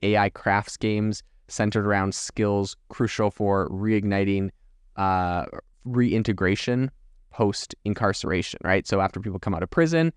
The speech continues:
um, some of the skills they need, and this game is slated for an October twenty-fifth release, so it's kind of like a game if you get out of prison to help you find your way in life.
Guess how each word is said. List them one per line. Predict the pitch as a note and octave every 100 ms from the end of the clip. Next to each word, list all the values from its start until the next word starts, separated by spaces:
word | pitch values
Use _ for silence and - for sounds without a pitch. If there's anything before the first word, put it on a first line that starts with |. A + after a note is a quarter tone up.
| _ - -
um, | - A2 G#2+ G#2
some | - G#2
of |
the | F#2
skills | - A2 A2+
they | A2+
need, | A2+ A2+
and | F2 A2+
this | -
game | A2+ A2
is | G2+
slated | - G2 G2 G2+
for | - G2+
an | F#2
October | - G2 F#2
twenty-fifth | - F2 - -
release, | G#2+ G#2+ A2 - -
so | - F#2+ F2
it's | F#2
kind | - D#2+
of | E2+
like | F2+ E2 - -
a | F#2+
game | F#2 F2+ F#2 F#2 -
if | A#2
you |
get | F#2+
out | F2+ F#2
of | -
prison | - A#2 A#2+ A#2
to | G#2+
help | G2 -
you | G2 G2
find | - F2+ F#2+
your | F#2+
way | G2 G2+
in | A2
life. | B2 B2+